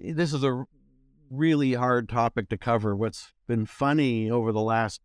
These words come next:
three weeks, really, is I would start writing a report on Monday and, uh, with hoping to get it into editing on Friday. And by the time I was trying to put it into editing, uh,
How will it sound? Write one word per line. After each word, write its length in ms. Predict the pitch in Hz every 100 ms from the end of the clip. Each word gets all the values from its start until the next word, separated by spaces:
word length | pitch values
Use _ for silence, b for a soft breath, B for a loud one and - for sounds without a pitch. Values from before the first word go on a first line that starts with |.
| _ _ _ _ _ _ _ _ _ _
three 320 | - 123 170 147
weeks, 400 | 170 208 - 113
really, 400 | 135 120 110 113
is 280 | 117 101 - _ _
I 140 | 131 123
would 180 | 127
start 340 | - 156 147 151
writing 400 | 139 147 151 135
a 60 | 117
report 500 | 120 - 143 143 127
on 200 | 131 123
Monday 560 | 139 160 127 113 113 - _ _ _ _
and, 440 | 127 120 117 117 120
uh, 220 | 110 117 -
with 180 | 127 113
hoping 320 | 160 156 135
to 40 |
get 160 | 123 131
it 120 | 123
into 200 | 120 120
editing 400 | 127 135 131 120
on 160 | 113 113
Friday. 440 | 123 123 117 110
And 100 | 107
by 80 | 110
the 100 | 110
time 300 | 131 131 131
I 80 | 120
was 100 | 110
trying 240 | 127 120
to 60 | 107
put 220 | 131 120
it 100 | 117
into 240 | 110 -
editing, 440 | 120 123 117 104 104 _ _ _ _ _ _
uh, 300 | 135 120 127